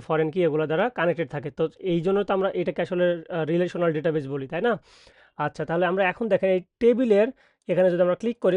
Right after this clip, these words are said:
কোনো কিছু আমরা পাচ্ছি না, কারণ এর ভিতরে আমরা আসলে টেবিল রাখি নাই, তাই না? তাহলে এখানে আসবে কি করে? কারণ এখানে ডেটাবেজের এখানে দেখেন এখানে যে অ্যারো সাইনগুলো আছে, এই যখন আমরা টেবিল ক্রিয়েট করব তখন এখানে একটা অ্যারো সাইন চলে আসবে। তো এটা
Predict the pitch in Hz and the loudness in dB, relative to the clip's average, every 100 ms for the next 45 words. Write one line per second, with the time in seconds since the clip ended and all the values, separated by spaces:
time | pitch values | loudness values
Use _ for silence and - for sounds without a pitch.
0 | 185 180 160 - 180 175 185 196 196 156 | 2 0 0 2 2 2 0 -2 -2 0
1 | 147 160 170 160 180 175 175 175 165 180 | 0 2 2 0 0 0 0 -2 0 -2
2 | - 180 185 175 180 180 220 208 175 156 | 0 0 0 0 -2 0 -2 0 2 0
3 | - _ _ _ 196 202 233 180 180 180 | -4 _ _ _ 2 4 4 2 0 0
4 | 175 180 185 180 170 156 185 170 151 147 | 0 0 2 2 2 0 -2 0 -2 0
5 | 165 196 302 180 185 147 175 214 180 156 | 2 2 0 2 2 2 2 2 0 0
6 | 165 165 160 - 196 180 165 156 160 170 | 0 0 -2 -2 -2 -2 -2 -2 -2 -2
7 | 165 180 - 165 165 160 156 147 139 220 | 0 0 0 -2 -2 -2 -2 -2 -2 -4
8 | 285 - - - _ _ 190 220 233 220 | -4 -8 -20 -20 _ _ 2 2 0 -6
9 | - _ 156 165 175 175 - 175 165 170 | -12 _ -2 0 2 0 0 -2 -2 -2
10 | 190 196 180 170 196 247 175 165 180 180 | 0 2 2 -2 -2 -4 -2 -2 -2 -2
11 | 196 170 156 165 165 165 175 160 139 123 | -2 -2 0 0 -2 -2 0 -2 -2 -8
12 | 123 _ _ _ _ 160 151 - _ _ | -14 _ _ _ _ -2 -2 -6 _ _
13 | _ _ _ _ - 190 | _ _ _ _ -2 2